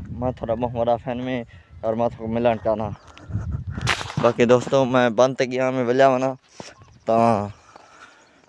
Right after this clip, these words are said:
ایک کھاٹا جنگل، چار مہینے پہلے سے پانی ہونا اطلاع تھوک دکھنا میرے روز، ٹھیک ہے؟ دوستو، یہ پہاڑ تھوک نال لگ دے، جر دل کھانے، پیلوں شیلوں کھانے، باقی کہیں دوست کو اگر پیلوں کھانا ہے تو آون۔ باقی دوستو، اساں ونے اپنے مقصد دی طرفوں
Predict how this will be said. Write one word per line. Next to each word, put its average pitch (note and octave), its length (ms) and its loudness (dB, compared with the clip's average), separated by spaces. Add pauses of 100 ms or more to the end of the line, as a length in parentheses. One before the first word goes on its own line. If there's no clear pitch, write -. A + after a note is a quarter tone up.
(580)
ایک G2 140 -4
کھاٹا A2+ 300 2
جنگل، A2+ 340 4
چار A#2+ 240 6
مہینے B2 260 -2
پہلے A2+ 340 4
سے A2 100 2
پانی A2 300 4
ہونا G#2+ 140 4
اطلاع G2+ 400 4 (400)
تھوک G#2 240 2
دکھنا A2 320 4
میرے G#2 140 2
روز، G2+ 240 6 (280)
ٹھیک A#2 260 4
ہے؟ A2+ 60 8 (500)
دوستو، B2 260 8
یہ A#2 200 10
پہاڑ A#2+ 240 6
تھوک A#2 160 0
نال A#2 180 8
لگ A2+ 80 4
دے، G#2+ 200 2
جر G#2 140 0
دل G#2+ 240 2
کھانے، A2 340 2
پیلوں A2+ 200 6
شیلوں A2 280 0
کھانے، A2 300 2 (440)
باقی A2 220 2
کہیں A2+ 300 2
دوست A2 240 4
کو - 80 4
اگر G2+ 140 2
پیلوں A2+ 240 2
کھانا G#2+ 280 -2
ہے G2+ 120 -4
تو G2+ 100 0
آون۔ G2+ 220 4 (1700)
باقی B2 320 4
دوستو، C#3 400 6
اساں D3 220 0
ونے C#3 160 4
اپنے B2+ 240 2
مقصد B2+ 420 2
دی C3+ 60 2
طرفوں C#3 420 2